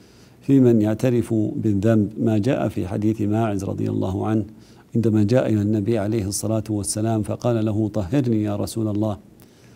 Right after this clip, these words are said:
فقال له النبي عليه الصلاة والسلام: "ويحك، ارجع فاستغفر الله وتب إليه". فرجع غير بعيد، ثم رجع إلى النبي عليه الصلاة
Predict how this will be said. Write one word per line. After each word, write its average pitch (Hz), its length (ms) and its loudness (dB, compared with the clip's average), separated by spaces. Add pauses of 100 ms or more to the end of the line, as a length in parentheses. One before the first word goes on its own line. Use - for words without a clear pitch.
(340)
فقال 156 380 10
له 110 140 2
النبي 107 320 0
عليه 104 240 -2
الصلاة 92 400 -6
والسلام: 98 560 -4 (720)
"ويحك، 131 580 6 (200)
ارجع 104 400 4
فاستغفر 139 540 2
الله 113 460 4 (720)
وتب 123 320 6
إليه". 131 380 2 (2250)
فرجع 147 1400 8
غير 135 380 8
بعيد، 123 420 4
ثم 151 180 4
رجع 139 360 4
إلى 117 140 4
النبي 113 340 2
عليه 107 240 -2
الصلاة 90 360 -6